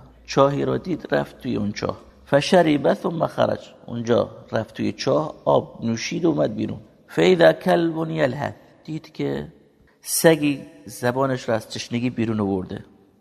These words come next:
از تشنگی زبانش بیرون آورده. يأكل الثرى من العطش. خاک نمدار. داره میلیسه، می‌خوره از تشنگی. فقال الرجل:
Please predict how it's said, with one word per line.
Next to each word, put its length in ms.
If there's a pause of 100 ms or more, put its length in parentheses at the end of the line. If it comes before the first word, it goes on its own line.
(260)
از 200
تشنگی 560
زبانش 460
بیرون 280
آورده. 320 (600)
يأكل 560
الثرى 520
من 180
العطش. 680 (180)
خاک 420
نمدار. 600 (500)
داره 180
میلیسه، 480
می‌خوره 440 (440)
از 140
تشنگی. 460 (520)
فقال 280
الرجل: 440